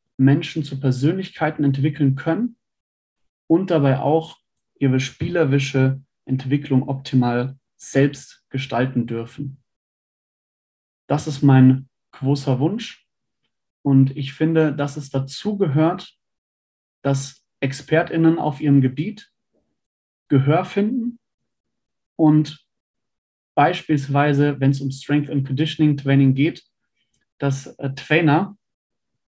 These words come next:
auch auf die Expertise von Coaches, die in dem Bereich sind, vertrauen und dieses alte Denken, „Das haben wir schon immer so gemacht“, ablegen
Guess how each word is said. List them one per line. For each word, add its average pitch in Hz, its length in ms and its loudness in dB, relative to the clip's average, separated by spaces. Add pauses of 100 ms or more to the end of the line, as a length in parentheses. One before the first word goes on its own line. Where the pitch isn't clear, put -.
auch 139 380 -2
auf 135 200 -4
die 139 140 -2
Expertise 147 1040 -2 (300)
von 135 240 -2
Coaches, 147 440 -6
die 139 100 -4
in 127 120 6
dem 131 140 4
Bereich 127 400 -2
sind, 131 180 -2
vertrauen 143 720 -2 (800)
und 139 440 2 (200)
dieses 135 280 -2
alte 151 680 -2 (360)
Denken, 165 640 -2 (440)
„Das 135 180 -2
haben 147 100 6
wir 147 80 4
schon 160 160 -2
immer 175 160 0
so 139 160 -2
gemacht“, 156 480 -2 (880)
ablegen 156 720 2